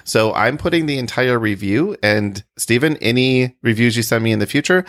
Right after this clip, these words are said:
I'm putting them in the show notes. So if you want, like, a hidden review, secret review in the show notes,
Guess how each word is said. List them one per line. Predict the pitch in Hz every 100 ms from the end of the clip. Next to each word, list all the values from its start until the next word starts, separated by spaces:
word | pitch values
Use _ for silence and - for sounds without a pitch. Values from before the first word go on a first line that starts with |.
| - 117
I'm |
putting | 110 135
them | 131
in | 123
the | 113
show | 131 107
notes. | 85 -
So | - - 101
if | 110
you | 104
want, | 113 104
like, | 107
a | 95
hidden | - 139 131 123
review, | 107 95 113 110 98
secret | 92 123 - -
review | 98 101 98
in | 95
the |
show | - 110
notes, | 135 170 -